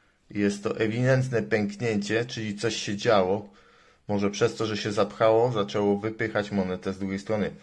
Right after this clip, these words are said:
Ja sobie ją jeszcze wezmę do dłoni, czy ona jest w ogóle płaska, czy nie jest wygięta. Ale z tego, co zauważyłem,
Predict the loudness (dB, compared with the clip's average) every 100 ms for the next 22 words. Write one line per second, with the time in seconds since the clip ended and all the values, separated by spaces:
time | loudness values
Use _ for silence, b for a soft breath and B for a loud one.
0 | B B B -6 -2 2 2 4 2 2
1 | 0 0 2 0 0 -4 -2 0 2 2
2 | 2 0 2 0 0 -2 2 2 2 B
3 | B B B B B 2 6 6 4 -4
4 | -4 -6 -4 -4 -4 -2 0 0 -2 -4
5 | -6 B B B B B B -2 2 4
6 | 4 2 -8 -4 -2 -2 0 0 2 0
7 | 0 -2